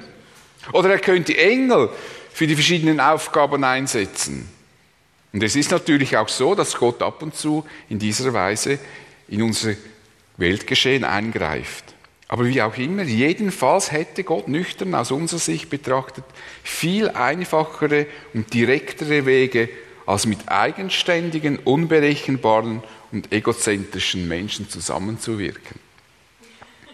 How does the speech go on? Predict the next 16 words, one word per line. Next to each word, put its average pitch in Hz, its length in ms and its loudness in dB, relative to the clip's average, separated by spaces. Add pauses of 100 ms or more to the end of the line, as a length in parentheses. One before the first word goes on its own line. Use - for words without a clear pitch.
(380)
Und 117 200 2
doch 156 320 2
wählt 160 400 2
Gott 156 320 4
oft 147 500 0 (520)
den 127 140 2
scheinbar 160 920 2
aufwendigeren 156 1080 0 (240)
und 117 160 -4
komplizierteren 135 1160 0
Weg, 120 420 2 (280)
mit - 320 -4
uns 175 560 2
eigensinnigen 143 800 0
Menschen 117 580 -2 (320)
zusammenzuwirken. 98 1080 -4